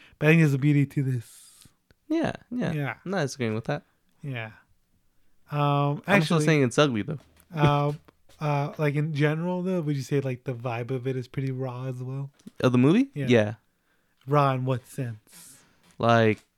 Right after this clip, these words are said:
Speaker 2: these are poor people doing what they have to do out here to get
Speaker 1: Yeah.
Speaker 2: by.
Speaker 1: Were you, did, are you, uh, did you get depressed from this?
Speaker 2: Um, mm, I wouldn't say depressed.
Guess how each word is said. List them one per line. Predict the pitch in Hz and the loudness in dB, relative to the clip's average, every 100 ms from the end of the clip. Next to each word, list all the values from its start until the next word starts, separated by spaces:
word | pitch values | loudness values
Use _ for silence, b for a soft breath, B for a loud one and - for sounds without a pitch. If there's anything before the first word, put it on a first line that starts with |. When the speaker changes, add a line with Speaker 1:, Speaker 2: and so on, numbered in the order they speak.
| - - - _ - _ - | -20 -20 -20 _ -20 _ -20
Speaker 2:
these | - 120 123 | -10 -2 2
are | 120 113 | 4 2
poor | - 127 117 | 2 0 0
people | - 123 113 | -2 -2 0
doing | 117 113 | 0 0
what | 110 | 0
they | 110 | -2
have | 107 110 - | -6 -6 -8
to | 104 | -6
do | 107 | -2
out | 101 101 | 0 -2
here | 110 104 98 107 - | -2 -2 -4 -8 -12
to | - | -4
get | 104 | -2
Speaker 1:
Yeah. | 120 | 2
Speaker 2:
by. | 107 107 113 _ _ _ _ _ | 2 0 -6 _ _ _ _ _
Speaker 1:
Were | 156 | -2
you, | 151 147 147 143 _ - | 2 2 2 -2 _ -10
did, | 143 - - | -10 -8 -6
are | 143 | -2
you, | 139 135 139 - | -2 -2 -4 -8
uh, | 139 131 | -10 -10
did | 131 117 | -12 -12
you | |
get | - 143 | -10 -8
depressed | 127 - 131 - | -8 -6 -8 -8
from | - 143 | -12 -12
this? | 139 _ _ _ _ _ - | -12 _ _ _ _ _ 0
Speaker 2:
Um, | 151 190 208 208 214 214 _ _ _ _ _ _ _ _ _ | 4 4 6 4 2 0 _ _ _ _ _ _ _ _ _
mm, | - 220 233 | -2 0 2
I | 185 | 2
wouldn't | 285 262 | 2 0
say | 147 | -2
depressed. | 107 131 135 117 - - | -2 0 0 -2 -10 -20